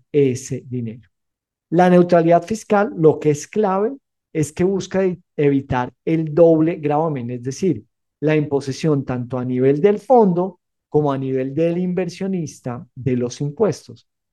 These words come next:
y fomentar entonces un entorno de inversión eficiente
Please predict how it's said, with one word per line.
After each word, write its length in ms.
y 140
fomentar 640
entonces 600
un 200
entorno 580
de 220
inversión 760
eficiente 1000